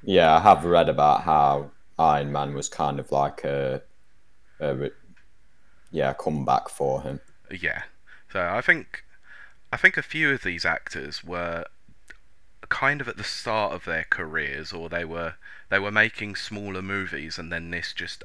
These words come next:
Speaker 2: absolutely propelled them into the stratosphere, 'cause they, they, they made them into incredibly well-known names around the world, and it's, it's crazy,
Speaker 1: Mm.
Speaker 2: really. I mean, you look at things
Speaker 1: Yeah.
Speaker 2: like, um, Chris Pratt and Guardians of the Galaxy, like, later on down the line.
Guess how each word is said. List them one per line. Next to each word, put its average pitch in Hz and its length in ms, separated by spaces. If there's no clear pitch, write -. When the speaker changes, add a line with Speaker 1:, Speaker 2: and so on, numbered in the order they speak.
Speaker 2:
absolutely 82 640
propelled - 520
them 78 160
into 78 240
the 82 120
stratosphere, - 680
'cause - 200
they, - 240
they, 95 100
they 90 160
made 98 280
them 90 140
into 87 480
incredibly 87 800
well-known 82 800
names 78 420
around 80 360
the 73 60
world, 71 500
and - 100
it's, - 380
it's - 100
crazy, 85 460
Speaker 1:
Mm. - 20
Speaker 2:
really. 78 460
I 80 120
mean, 80 320
you 90 120
look 87 180
at 82 100
things 85 400
Speaker 1:
Yeah. 80 100
Speaker 2:
like, - 340
um, 82 460
Chris - 240
Pratt 90 300
and 78 160
Guardians 82 380
of 90 60
the - 60
Galaxy, - 580
like, 67 180
later 73 340
on 76 120
down 76 240
the 76 80
line. 85 480